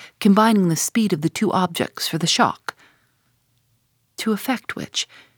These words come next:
the exact maneuvers which he made were necessary.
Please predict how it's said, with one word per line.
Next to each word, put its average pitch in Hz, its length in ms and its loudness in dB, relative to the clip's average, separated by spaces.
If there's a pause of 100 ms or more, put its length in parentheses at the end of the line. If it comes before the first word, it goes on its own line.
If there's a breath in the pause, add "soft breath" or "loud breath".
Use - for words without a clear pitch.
(160)
the 165 160 2
exact 185 420 0
maneuvers 107 480 -4
which 165 140 -4
he 170 80 0
made 156 260 0
were 170 100 0
necessary. - 680 -4